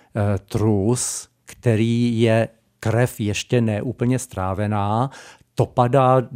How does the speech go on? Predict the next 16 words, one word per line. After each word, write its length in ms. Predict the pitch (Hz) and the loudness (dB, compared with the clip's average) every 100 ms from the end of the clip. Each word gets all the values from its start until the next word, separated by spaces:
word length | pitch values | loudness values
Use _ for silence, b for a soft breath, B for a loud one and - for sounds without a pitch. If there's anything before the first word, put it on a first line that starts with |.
| 104 - | -14 -12
do 300 | 110 110 95 _ - | -4 -2 -2 _ -2
nějakého 600 | 113 107 107 - 113 117 | 0 0 0 0 0 2
toho 300 | 113 127 85 | 2 0 0
hnízda, 640 | 76 87 90 95 110 117 117 B _ | -6 -8 -8 -4 0 0 -2 B _
tam 220 | 92 82 | -8 -6
to 140 | 101 | -6
žerou 300 | 95 101 110 | -4 -2 -2
larvičky. 600 | 101 92 90 92 - 90 - | -2 -4 -4 -8 -12 -18 -18
Tak 160 | - - | -20 -14
proto 300 | - 101 117 | -10 -6 -2
musíme, 560 | 107 104 - 110 110 110 | -2 -4 -4 0 0 0
eh, 600 | - - - 107 101 101 | -6 -20 -10 -4 -2 -2
zlikvidovat 800 | 87 90 85 92 92 92 95 - | -4 -8 -8 -8 -6 -4 -6 -8
i 120 | 110 | -12
ta 140 | - 78 | -10 -10
hnízda. 460 | 78 73 - - | -10 -12 -16 -20